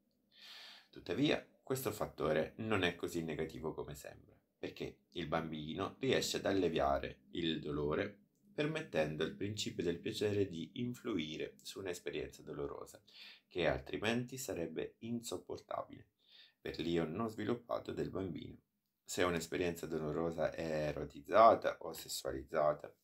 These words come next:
permette all'individuo di fare un'esperienza limitata della forza vitale rivitalizzante, che è comunque meglio dell'alternativa e di contrastare tu-, del tutto la spinta al piacere.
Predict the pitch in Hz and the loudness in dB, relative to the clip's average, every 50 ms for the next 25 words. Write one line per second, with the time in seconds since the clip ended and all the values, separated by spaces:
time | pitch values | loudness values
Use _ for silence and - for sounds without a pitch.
0 | - - - - - _ - - 123 135 131 117 107 - 85 82 87 85 85 85 | -20 -20 -20 -20 -20 _ -6 -2 0 2 2 2 2 0 -4 -4 -4 -2 -2 -4
1 | 82 92 113 135 143 - - - - - - - 85 85 85 82 73 - - - | -2 -2 -2 0 0 0 -2 -2 -4 -6 -2 0 0 0 0 -2 -4 -6 -6 -6
2 | 87 87 80 76 78 78 - 87 87 87 87 92 104 - - - - - - 98 | -4 -4 -4 -4 -6 -8 -8 -6 -6 -4 -4 -4 -6 -4 -4 -4 -4 -2 -2 -2
3 | 95 76 69 - - - - - - - - - 104 110 110 - - - - 131 | -2 -2 -2 -2 -4 -6 -10 -14 -14 -12 -8 -6 -4 -4 -4 -4 -4 -4 -4 -4
4 | - - - - 82 78 80 80 - - 71 73 73 73 - - - - _ _ | -6 -8 -8 -8 -8 -8 -10 -12 -14 -12 -12 -12 -12 -12 -14 -16 -16 -16 _ _
5 | _ _ _ _ _ _ _ - - - - - _ _ _ - 85 78 76 71 | _ _ _ _ _ _ _ -20 -20 -20 -20 -20 _ _ _ 0 2 2 2 2
6 | - - 71 65 69 67 67 73 71 69 - - 107 120 120 95 90 87 90 92 | -2 -6 -10 -10 -10 -10 -8 -8 -8 -4 -2 0 2 4 4 4 4 4 4 4
7 | 95 - - - - 107 104 98 98 92 90 - 90 87 90 95 95 95 - - | 2 0 -2 0 0 2 4 6 6 4 4 4 0 -2 0 -2 -4 -4 -4 -6
8 | 76 76 78 73 - - - - - 92 76 - 82 85 87 90 - - - - | -4 -2 0 -2 -2 -2 -4 -10 -8 -6 -4 -4 -4 -4 -6 -8 -10 -8 -2 0
9 | 80 82 85 98 107 - - - - - _ - 101 101 104 - 131 143 139 - | 2 2 2 0 -2 -4 -10 -18 -18 -16 _ -10 -10 -10 -10 -8 -10 -10 -10 -8
10 | _ - 156 - - - 127 135 131 - - - 76 73 73 78 - - - 78 | _ -2 -2 0 0 -2 -6 -6 -8 -10 -14 -16 -14 -10 -6 -6 -6 -4 -4 -6
11 | 73 71 69 - 76 - - - - 50 50 - _ | -6 -6 -8 -10 -10 -8 -10 -12 -12 -16 -20 -20 _